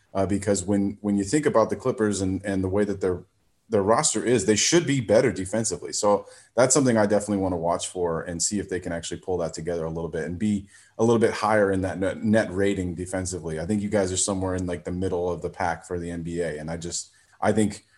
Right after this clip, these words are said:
with, with that level of talent, you should definitely be in the top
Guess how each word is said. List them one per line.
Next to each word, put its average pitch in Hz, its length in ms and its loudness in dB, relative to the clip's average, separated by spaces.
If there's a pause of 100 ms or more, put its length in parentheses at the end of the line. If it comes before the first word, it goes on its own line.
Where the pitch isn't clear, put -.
(240)
with, 101 260 0
with 92 240 -2
that 107 240 2
level 95 260 2
of 85 80 -4
talent, 90 340 -4
you 92 80 -6
should 92 240 -2
definitely 95 340 -2
be 90 140 -6
in 85 80 -6
the 80 80 -6
top 82 400 -4